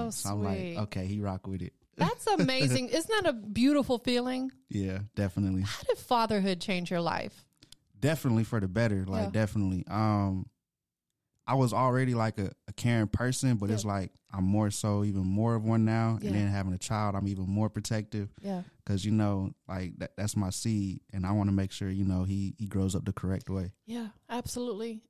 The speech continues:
Speaker 1: It all starts with us. Uh, kids come into this world being pure,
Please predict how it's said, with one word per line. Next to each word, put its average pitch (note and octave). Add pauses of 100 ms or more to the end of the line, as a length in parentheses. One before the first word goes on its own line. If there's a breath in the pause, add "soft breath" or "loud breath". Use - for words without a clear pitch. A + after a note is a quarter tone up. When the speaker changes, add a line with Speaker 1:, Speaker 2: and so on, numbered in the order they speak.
(120)
Speaker 1:
It A#3
all A3+
starts A3
with G#3
us. F#3+ (1000 loud breath)
Uh, F#3+
kids C#4+
come C4
into A#3
this G#3
world G3+
being F3+
pure, G#3